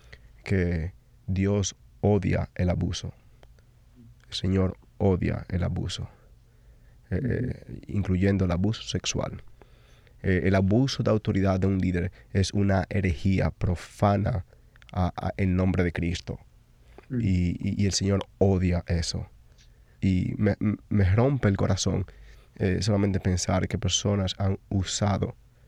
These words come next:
Speaker 1: el nombre de Cristo, la autoridad que ha sido dada por Cristo a través de su iglesia en la palabra, para hacer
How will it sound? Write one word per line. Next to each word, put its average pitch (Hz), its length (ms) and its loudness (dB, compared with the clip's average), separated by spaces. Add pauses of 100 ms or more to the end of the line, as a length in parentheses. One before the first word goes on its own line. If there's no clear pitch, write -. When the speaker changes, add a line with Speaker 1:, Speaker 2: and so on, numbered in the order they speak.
(480)
Speaker 1:
el 98 260 2
nombre 123 280 2
de 123 140 0
Cristo, - 440 -6 (920)
la 98 120 0
autoridad 95 640 0
que - 120 -2
ha 107 40 0
sido 98 240 0
dada 101 260 0 (240)
por 107 280 0 (400)
Cristo 107 400 0
a 98 60 2
través 95 380 0
de 92 100 -2
su 98 140 0
iglesia 92 520 0 (380)
en 104 120 2
la 107 80 2
palabra, 78 540 -2 (680)
para 95 160 2
hacer 98 300 0